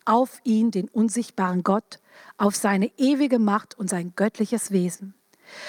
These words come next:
Die Menschen haben also keine Entschuldigung, denn trotz allem, was sie über Gott wussten, erwiesen sie ihm nicht die Ehre,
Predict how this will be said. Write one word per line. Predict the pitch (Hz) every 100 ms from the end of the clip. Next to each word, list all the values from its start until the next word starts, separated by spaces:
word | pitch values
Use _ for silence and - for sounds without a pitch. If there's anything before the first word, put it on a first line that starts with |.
| - -
Die | 269
Menschen | 277 370 - 311 254
haben | 294 277
also | 269 226 233
keine | - 302 302 330
Entschuldigung, | 302 - 285 262 214 202 247 - - -
denn | 233
trotz | 220 247 320 - -
allem, | 233 254 285 285 - -
was | 220 214
sie | 226
über | 269 254 269
Gott | - 233 226 202
wussten, | 262 - - 208 208 233 _ _
erwiesen | - 208 190 240 262 254
sie | 208
ihm | 277 202 190
nicht | 202 220 -
die | 214
Ehre, | 190 208 269